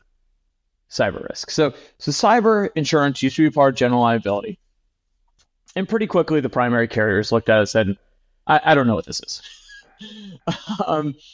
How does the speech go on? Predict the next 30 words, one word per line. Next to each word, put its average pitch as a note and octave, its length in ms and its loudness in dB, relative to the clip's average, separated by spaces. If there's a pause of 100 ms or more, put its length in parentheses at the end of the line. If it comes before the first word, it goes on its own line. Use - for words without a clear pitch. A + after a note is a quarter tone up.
(160)
which F#3+ 140 4
is G#3 100 -4
reasonable, E3 440 0
right? D3+ 220 4 (240)
The D#3 80 4
constant G3 460 2
war D#3+ 180 6
between C#3+ 300 2
hackers C3+ 480 2
and B2 100 0
security C#3+ 320 2
personnel B2+ 540 2
is B2 120 -4
changing D3 340 0
on, A#2+ 260 2 (440)
what, F#3+ 100 2
a C3 40 2
weekly G3+ 400 2
basis? B3 520 0
Probably. G#3+ 640 2
I F#3 120 2
have B3 120 6
no B2 160 2
idea. A#2 420 2
I'm E3+ 120 2
not D#3 160 6
an D3 60 0
expert D3+ 360 -4 (100)
at - 140 -2
this. - 280 -8